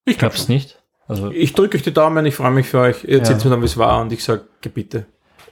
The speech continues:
Speaker 2: Wir gehen
Speaker 1: Du
Speaker 2: gemeinsam ins Kino.
Speaker 1: hättest
Speaker 2: Was hast denn du?
Speaker 1: gerne was anderes.
Speaker 3: Ja, ich hab, äh, auf Platz drei hab ich Die Zwerge von Markus Heitz und jetzt gehen wir schon in Gefilde, wo die Leute das schon kennen könnten,
Speaker 2: Ja.
Speaker 3: ja.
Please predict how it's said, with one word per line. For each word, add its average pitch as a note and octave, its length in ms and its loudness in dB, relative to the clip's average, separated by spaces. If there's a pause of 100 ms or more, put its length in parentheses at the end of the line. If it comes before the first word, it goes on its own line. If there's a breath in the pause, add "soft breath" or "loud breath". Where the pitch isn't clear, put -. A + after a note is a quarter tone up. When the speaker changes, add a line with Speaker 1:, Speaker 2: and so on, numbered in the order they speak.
(1080 loud breath)
Speaker 2:
Wir A#2+ 100 -8
gehen A#3 180 4
Speaker 1:
Du - 80 6
Speaker 2:
gemeinsam C3+ 280 6
ins C3+ 120 2
Kino. B2 320 0 (120)
Speaker 1:
hättest F3 500 2
Speaker 2:
Was C#3 120 2
hast D3+ 200 2
denn C#3+ 100 2
du? D3+ 160 0
Speaker 1:
gerne C3+ 460 0
was G2 160 -12
anderes. F#2 240 -10 (440 loud breath)
Speaker 3:
Ja, D3 300 4
ich D#3 180 -2
hab, F3 280 0
äh, - 20 -2
auf B2 600 0
Platz B2+ 260 0
drei A2 140 0
hab C3 120 2
ich C3 80 -2
Die C#3 100 0
Zwerge C3 440 4
von A#2+ 140 -2
Markus A2+ 340 -2
Heitz B2 260 0
und B2+ 80 2
jetzt A#2+ 160 2
gehen B2 140 2
wir B2+ 80 2
schon B2+ 180 -2
in B2 80 0
Gefilde, B2+ 380 2
wo B2 100 0
die B2+ 60 4
Leute A#2+ 260 0
das A#2+ 140 -4
schon A#2 160 -6
kennen A#2+ 380 0
könnten, A2+ 240 2
Speaker 2:
Ja. B2 220 4
Speaker 3:
ja. B2 200 0